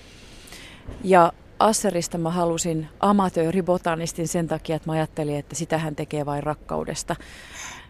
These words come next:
Ja samalla siinä on ehkä semmoinen hyvin tyypillinen suomalainen tarina, että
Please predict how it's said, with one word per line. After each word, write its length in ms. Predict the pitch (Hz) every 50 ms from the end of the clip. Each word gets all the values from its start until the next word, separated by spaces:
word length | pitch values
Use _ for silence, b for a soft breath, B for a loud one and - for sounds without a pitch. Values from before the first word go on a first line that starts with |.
| B B - - - -
Ja 280 | 190 190 180 175 185 - - - -
samalla 380 | - 185 170 180 208 240 285
siinä 240 | 277 - 311 277 277
on 80 | 262 247
ehkä 200 | 240 226 - 233
semmoinen 220 | 208 220 214 214
hyvin 160 | 214 208 202
tyypillinen 540 | - - 208 202 196 - 175 165 165 165 165
suomalainen 540 | 165 - 208 196 185 170 160 156 151 151 147
tarina, 420 | - 170 160 160 156 151 151 156
että 240 | 156 - - - 165